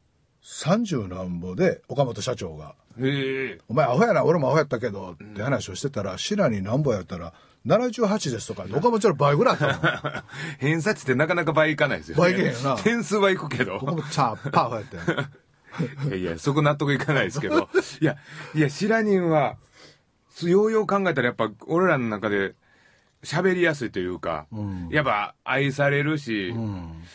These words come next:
Speaker 2: あれ？大崎さんは知ってるんですか？あの、シラニンが一回吉本落ちてんのは。
Speaker 1: 嘘。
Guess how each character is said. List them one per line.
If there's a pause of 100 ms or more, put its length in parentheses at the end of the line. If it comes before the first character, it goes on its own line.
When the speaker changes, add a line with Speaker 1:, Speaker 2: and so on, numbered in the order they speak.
(140)
Speaker 2:
あ
れ？ (600)
大
崎
さ
ん
は
知
っ
て
る
ん
で
す
か？ (120)
あ
の、
シ
ラ
ニ
ン
が
一
回
吉
本
落
ち
て
ん
の
は。 (840)
Speaker 1:
嘘。